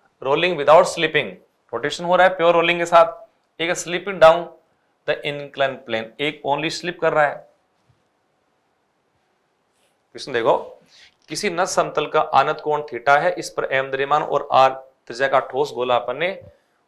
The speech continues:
ऊपर से नीचे की ओर इस प्रकार से गति कर रहा है कि फर्स्ट कंडीशन में गति पूर्णतः लौटनी है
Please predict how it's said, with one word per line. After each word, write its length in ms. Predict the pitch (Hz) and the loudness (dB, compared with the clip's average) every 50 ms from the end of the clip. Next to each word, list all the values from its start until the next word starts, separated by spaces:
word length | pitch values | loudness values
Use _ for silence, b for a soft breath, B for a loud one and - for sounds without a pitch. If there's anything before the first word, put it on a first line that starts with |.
| _ _ - | _ _ -6
ऊपर 380 | 156 185 175 - - 196 196 | -6 -6 -6 2 4 4 4
से 360 | 190 - - - - 160 180 185 | 4 -2 -8 -8 -4 -4 -4 -4
नीचे 440 | 170 147 147 156 175 170 - 202 202 | -4 -8 -8 -8 -10 -8 -6 -8 -8
की 160 | 202 170 185 | -8 -8 -12
ओर 200 | - - - 160 | -6 -4 -6 -6
इस 120 | 160 - - | -6 -10 -12
प्रकार 340 | - - 143 - 143 143 139 | -10 -10 0 2 2 2 2
से 140 | - 151 | 0 -4
गति 240 | 131 123 123 - 139 | -4 -4 -6 -6 -6
कर 180 | 131 - 127 - | -2 -2 0 2
रहा 160 | 123 127 127 | 2 2 4
है 140 | 147 170 180 - - b b b b b b _ _ | 4 2 2 0 -8 b b b b b b _ _
कि 100 | 170 175 | -6 -6
फर्स्ट 500 | 170 - - - - 185 220 - - - - | -6 -8 -10 2 4 4 4 4 0 -4 -4
कंडीशन 400 | 170 170 165 165 165 - 175 160 | -2 -2 -2 -4 -2 -4 -6 -4
में 240 | 165 165 170 165 131 | -4 -6 -6 -2 -2
गति 240 | 139 139 - 170 165 165 - - | -2 -2 -2 -8 -10 -10 -10 -8
पूर्णतः 400 | 143 156 165 175 165 170 165 165 | -4 -4 -4 -2 0 2 2 2
लौटनी 460 | 156 131 120 120 120 120 123 139 147 147 | 2 0 0 -2 -2 -2 -4 -10 -10 -8
है 180 | 151 151 156 | -4 -4 -6